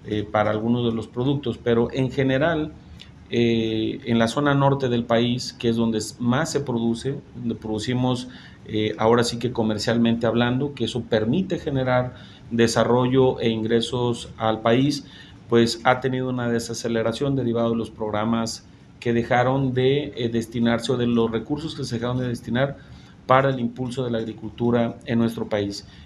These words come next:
Y es un tema que está en la agenda, que tenemos que tener claro y que tenemos que seguir empujando, porque no podemos mantener en el desamparo a todos los pequeños productores de este país, a los medianos productores de este país,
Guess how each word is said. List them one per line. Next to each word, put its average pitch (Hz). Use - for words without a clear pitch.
Y 143
es 160
un 180
tema 165
que 143
está 139
en 139
la 135
agenda, 143
que 127
tenemos 123
que 123
tener 117
claro 127
y 117
que 120
tenemos 123
que 127
seguir 117
empujando, 127
porque 127
no 135
podemos 135
mantener 120
en 120
el 117
desamparo 117
a 110
todos 127
los 117
pequeños 120
productores 113
de 120
este 117
país, 131
a -
los 117
medianos 113
productores 117
de 117
este 113
país, 135